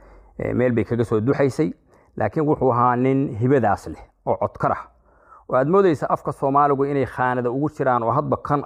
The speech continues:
uu rabo si fudud kula soo baxa. Kun iyo sagaal boqol siddeetan iyo labadii wuxuu ka mid ahaa dhalinyaro, eh, ka gadootay, eh,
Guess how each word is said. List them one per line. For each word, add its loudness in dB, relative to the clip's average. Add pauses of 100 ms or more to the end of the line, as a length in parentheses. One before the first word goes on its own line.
uu 4
rabo 2 (480)
si 0
fudud -6
kula 2
soo -4
baxa. -8 (300)
Kun 2
iyo 4
sagaal 2
boqol 0
siddeetan 0
iyo 2
labadii 2
wuxuu -2
ka -4
mid -2
ahaa 0
dhalinyaro, -2
eh, 0
ka -2
gadootay, -2
eh, -8